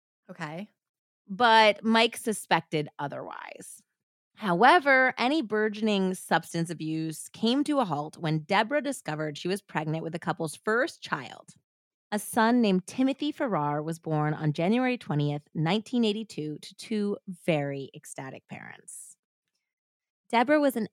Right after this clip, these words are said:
Speaker 2: excellent mother to the newborn baby and cherished the six-week-long maternity leave she took before starting a fellowship in her new specialty of oncology and hematology at University of Cincinnati. Both Deborah and Mike wanted to have another child close in age to Tim, and they succeeded.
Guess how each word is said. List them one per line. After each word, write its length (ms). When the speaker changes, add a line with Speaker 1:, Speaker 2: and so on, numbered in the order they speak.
Speaker 2:
excellent 540
mother 260
to 120
the 60
newborn 360
baby 640
and 180
cherished 520
the 100
six-week-long 800
maternity 540
leave 220
she 140
took 240
before 300
starting 400
a 80
fellowship 580
in 100
her 160
new 300
specialty 640
of 80
oncology 800
and 140
hematology 840
at 100
University 480
of 80
Cincinnati. 580
Both 380
Deborah 280
and 140
Mike 260
wanted 340
to 80
have 160
another 420
child 340
close 260
in 80
age 180
to 100
Tim, 440
and 140
they 120
succeeded. 580